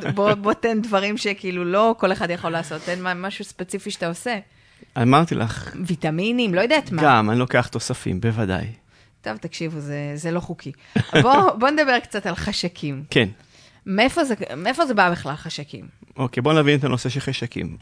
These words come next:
Speaker 1: בוא נגיד שאני נוסע באוטו, ופתאום נדלקת לי מנורה. אני מסתכל ואני רואה שמנורת דלק נדלקה. מה אני מבין מזה?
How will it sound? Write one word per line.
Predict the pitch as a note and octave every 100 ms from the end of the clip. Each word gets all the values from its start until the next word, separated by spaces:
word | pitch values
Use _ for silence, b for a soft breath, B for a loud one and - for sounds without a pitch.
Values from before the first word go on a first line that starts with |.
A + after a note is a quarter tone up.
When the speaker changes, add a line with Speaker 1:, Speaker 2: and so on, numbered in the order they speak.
| -
Speaker 1:
בוא | C3 F3
נגיד | G3 F3 F3+
שאני | G3+ D3+
נוסע | D3+ - C#3
באוטו, | A#2+ B2+ D3 A#2 A#2 C#3+ b b b b b b -
ופתאום | A#2 A2+ B2+ B2 B2 A#2+ C#3 D#3 D#3+
נדלקת | D3 C3+ D3 C#3+
לי |
מנורה. | C#3 C3 C3 G#2+ - - - -
אני | C3+
מסתכל | C#3+ C#3+ D#3+ - F3+
ואני | D3+
רואה | B2+ C#3+
שמנורת | C#3 C3 B2+ C3+
דלק | C3+ C3+ C#3 - -
נדלקה. | C#3 A#2+ A#2+ G2+
מה | G#2 C#3+
אני | D#3+
מבין | C3 A2 A2+
מזה? | A2+ D3